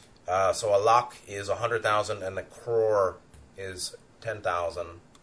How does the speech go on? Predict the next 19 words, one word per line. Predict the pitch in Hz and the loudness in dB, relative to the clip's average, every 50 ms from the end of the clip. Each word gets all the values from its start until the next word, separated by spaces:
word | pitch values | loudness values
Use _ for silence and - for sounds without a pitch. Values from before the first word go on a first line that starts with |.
| - - - - _ - - - _ - - | -20 -20 -20 -20 _ -20 -20 -20 _ -20 -18
So | - - - 113 110 107 110 110 - - - - - - - - - - - - - - _ _ _ _ _ _ _ _ _ _ _ - - - _ - - - _ _ _ _ - - _ _ _ _ _ _ _ _ - - - _ _ _ _ _ _ - | -12 -4 0 2 2 4 2 2 -2 -4 -10 -20 -20 -20 -20 -20 -20 -20 -20 -20 -20 -20 _ _ _ _ _ _ _ _ _ _ _ -20 -20 -20 _ -20 -20 -20 _ _ _ _ -20 -20 _ _ _ _ _ _ _ _ -20 -20 -20 _ _ _ _ _ _ -18
it's | 101 - - - - - - - - | -14 -12 -12 -12 -12 -16 -20 -20 -12
really | 110 117 117 117 113 | -10 -6 -6 -4 -4
not | 107 107 113 107 104 - - - - | -2 0 0 0 0 -2 -6 -10 -10
among | 98 98 98 101 95 90 | -8 -4 -4 -4 -4 -6
tens | - - 135 127 123 120 117 | -8 -8 -6 -6 -6 -6 -6
of | 110 - | -8 -4
thousands. | - 104 98 95 92 90 95 92 90 90 - | -2 -2 0 0 -2 -4 -8 -10 -12 -12 -12
It's | 98 101 98 - - - - 95 | -12 -12 -12 -12 -14 -14 -10 -8
among | 101 101 113 123 127 127 | -6 -2 0 0 0 0
a | 123 107 | -2 -2
hundred | 98 123 127 131 139 135 | -2 -4 -6 -6 -4 -2
thousand | - 131 135 139 131 135 147 147 160 156 - - - - _ _ _ _ _ _ _ - - _ _ _ _ _ _ _ _ _ _ _ _ _ _ _ _ _ - | 0 0 2 0 0 0 -2 -4 -4 -6 -14 -20 -20 -20 _ _ _ _ _ _ _ -20 -20 _ _ _ _ _ _ _ _ _ _ _ _ _ _ _ _ _ -12
or | 107 101 101 101 95 | -8 -6 -4 -4 -4
two | - - - - - | -6 -8 -8 -4 -2
hundred | 127 113 107 90 - | -2 -2 -2 -2 -4
thousand. | 90 82 78 76 - - - - - - - - - _ _ _ _ _ - _ _ - - - | -4 -4 -4 -6 -8 -14 -20 -20 -20 -20 -20 -20 -20 _ _ _ _ _ -20 _ _ -20 -20 -18
<laughs> | 139 127 - 156 147 143 - - - - _ _ _ - | -18 -18 -16 -18 -20 -20 -20 -20 -20 -20 _ _ _ -2
But | 104 95 - - | 0 0 0 -2